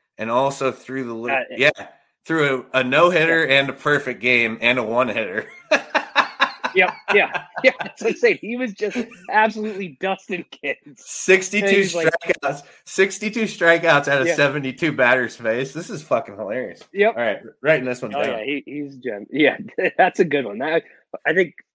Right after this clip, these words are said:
Speaker 2: the, I don't know if Tori said it. So a couple people said it, and I was like, "Yep, that, that's a really good one."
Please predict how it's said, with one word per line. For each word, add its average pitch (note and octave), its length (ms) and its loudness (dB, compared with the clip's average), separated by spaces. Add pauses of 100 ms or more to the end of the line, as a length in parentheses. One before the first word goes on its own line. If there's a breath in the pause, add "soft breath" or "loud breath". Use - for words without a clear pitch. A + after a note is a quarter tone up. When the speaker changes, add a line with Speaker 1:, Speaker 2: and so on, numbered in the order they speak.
(120)
Speaker 2:
the, B2+ 200 -8 (100)
I D3 60 2
don't D3+ 100 2
know C#3 80 2
if - 100 -10
Tori D#3 320 4
said D3+ 220 0
it. D3 100 -2
So G3 100 6
a E3 40 2
couple F#3 300 0
people B2+ 280 -6
said A2+ 240 -10
it, A2+ 80 -12
and - 80 -16
I B2 40 -10
was B2 80 -8
like, B2 160 -6
"Yep, E3+ 220 2
that, D#3+ 260 2
that's E3 260 0
a C#3+ 80 -2
really B2+ 280 -4
good G#2 180 -8
one." F2+ 200 -18